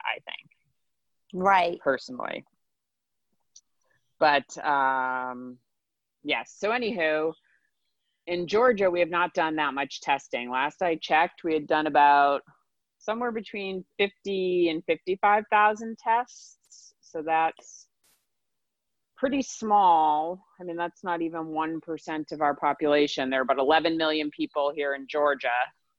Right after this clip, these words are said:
Speaker 1: So one point one million would be ten percent, a hundred thousand would be one percent. So we've tested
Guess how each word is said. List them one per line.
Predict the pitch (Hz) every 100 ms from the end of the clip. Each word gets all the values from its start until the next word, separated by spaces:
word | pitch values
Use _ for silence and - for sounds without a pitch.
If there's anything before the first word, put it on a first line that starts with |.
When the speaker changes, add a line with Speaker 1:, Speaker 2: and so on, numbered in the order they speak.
| _ _ _ _
Speaker 1:
So | - 139 135 131
one | 131 147 143
point | - 143 139
one | 143 151 147
million | 139 139 139 139
would | 127
be | 135 123
ten | 196 220 220
percent, | 196 165 170 147 143 143
a | 135
hundred | 156 160 147 135
thousand | 135 131 131 139 135
would | 131 127
be | 131
one | 131 147 147
percent. | 135 131 135 123 123
So | _ 135
we've | 131 143 135 _
tested | 139 131 - 143 127 123 123